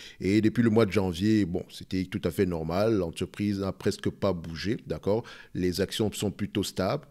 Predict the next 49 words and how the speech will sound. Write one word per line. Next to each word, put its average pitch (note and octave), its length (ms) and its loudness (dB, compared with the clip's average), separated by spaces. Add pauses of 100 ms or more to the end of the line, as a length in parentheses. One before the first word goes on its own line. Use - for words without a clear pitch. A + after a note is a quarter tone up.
Donc, F#2+ 240 -2
on F2+ 60 0
a F2 40 -2
même, G2 140 -2 (160)
qu'on F#2+ 160 0
ait G2+ 80 0
une G2 60 -2
petite, - 260 -4
une G2 120 -2
légère F#2+ 280 0
croissance F#2+ 360 -4
ici - 140 -2
de F2+ 80 -2
cinq F#2 240 0
pour E2+ 160 -8
cent. A#2+ 220 -6 (320)
Est-ce - 160 -2
que A#2+ 80 2
ça A2 140 4
veut G#2+ 100 4
dire G#2+ 180 2
que A2 100 -2
je F#2 100 0
change G#2+ 280 0
d'avis F#2+ 320 0
en G2 80 0
date G2 220 0
d'aujourd'hui ? F2 440 -4
On G2 100 -4
va G2 100 2
essayer G#2 240 0
de G#2 80 -2
voir. G#2 260 0
Mais F2+ 100 -2
maintenant, C3 440 -2 (300)
je F#2+ 100 -2
vais A#2+ 80 8
l'évaluer G#2+ 340 4
d'une A2+ 380 2
autre E3 300 0
façon, A2+ 500 -2
d'accord ? G2+ 400 0
Donc, F2 180 -4 (280)
comme G2 180 2
on F#2 80 2
fait F#2+ 160 -2
souvent F#2 200 -4
d'habitude F2 360 -4
ici, F2+ 240 -4